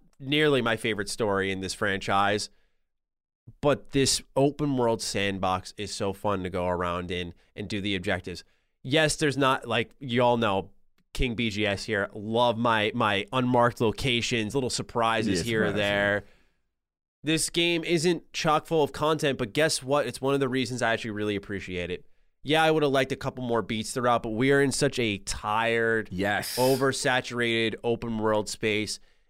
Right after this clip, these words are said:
Speaker 1: And Halo Infinite, you can a hundred percent complete this game in, like, under twenty hours.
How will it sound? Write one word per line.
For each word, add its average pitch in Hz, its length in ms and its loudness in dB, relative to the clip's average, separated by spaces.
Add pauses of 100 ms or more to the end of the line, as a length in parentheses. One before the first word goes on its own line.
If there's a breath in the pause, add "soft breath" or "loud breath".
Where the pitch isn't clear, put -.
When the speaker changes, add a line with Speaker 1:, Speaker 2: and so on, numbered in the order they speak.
Speaker 1:
And 107 100 -8
Halo 151 320 4
Infinite, 135 440 2
you 110 120 -6
can 104 180 -4
a 87 40 -4
hundred 127 260 0
percent 123 260 0
complete 113 240 -2
this 104 140 -8
game 107 200 0
in, 98 80 -2
like, 92 140 -6
under 104 200 -2
twenty 95 300 -6
hours. 90 380 -4